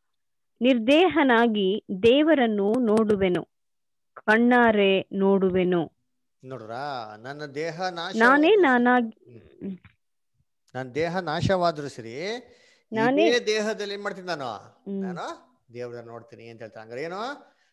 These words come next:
Speaker 2: ಕ್ರಿಸ್ತನ ರಾಜ್ಯದಲ್ಲಿ ಸತ್ತವ್ರಿಗೆಲ್ಲ ಏನಾಗ್ತಾರೆ? ಪುನರುತ್ಥಾನ ಆಗ್ತಾರೆ. ನಮ್ಗೆ ಚೆನ್ನಾಗ್ ಗೊತ್ತು. ಅದ್ರ ಯಾರ್ಯಾರಿಗೆ ಪುನರುತ್ಥಾನ ಆಗ್ತಾರೆ? ಪ್ರತಿಯೊಬ್ಬ ಮನುಷ್ಯರಿಗೂ. ಅದರ ಒಳ್ಳೆಯವ್ರು ಇರ್ಬೋದು, ಕೆಟ್ಟವ್ರು ಇರ್ಬೋದು. ಅದ್ರ ಅವ್ರ ದೇಹ ಎಲ್ಲ ನಾಶನ ಆದ್ರೂ ಸರಿ,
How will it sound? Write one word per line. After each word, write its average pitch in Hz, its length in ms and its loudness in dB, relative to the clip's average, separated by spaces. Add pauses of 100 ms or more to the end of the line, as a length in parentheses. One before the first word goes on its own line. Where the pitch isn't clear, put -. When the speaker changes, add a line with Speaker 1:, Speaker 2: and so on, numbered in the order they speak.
(160)
Speaker 2:
ಕ್ರಿಸ್ತನ 190 480 -10
ರಾಜ್ಯದಲ್ಲಿ 127 680 -8
ಸತ್ತವ್ರಿಗೆಲ್ಲ 131 520 -10
ಏನಾಗ್ತಾರೆ? 123 720 -12
ಪುನರುತ್ಥಾನ 127 400 -18
ಆಗ್ತಾರೆ. 113 400 -16
ನಮ್ಗೆ 117 160 -20
ಚೆನ್ನಾಗ್ 143 220 -14
ಗೊತ್ತು. 147 240 -8
ಅದ್ರ 139 260 -14
ಯಾರ್ಯಾರಿಗೆ 175 380 -8
ಪುನರುತ್ಥಾನ 170 340 -12
ಆಗ್ತಾರೆ? 185 400 -4 (640)
ಪ್ರತಿಯೊಬ್ಬ 247 480 -2
ಮನುಷ್ಯರಿಗೂ. 233 480 -6
ಅದರ - 440 -8 (600)
ಒಳ್ಳೆಯವ್ರು 139 340 -6
ಇರ್ಬೋದು, 117 520 -10
ಕೆಟ್ಟವ್ರು 151 300 -8
ಇರ್ಬೋದು. 123 520 -8
ಅದ್ರ 135 200 -14
ಅವ್ರ 127 400 -10
ದೇಹ 202 240 -6
ಎಲ್ಲ 214 160 -4
ನಾಶನ 202 360 -4
ಆದ್ರೂ 175 140 -4
ಸರಿ, 185 260 -4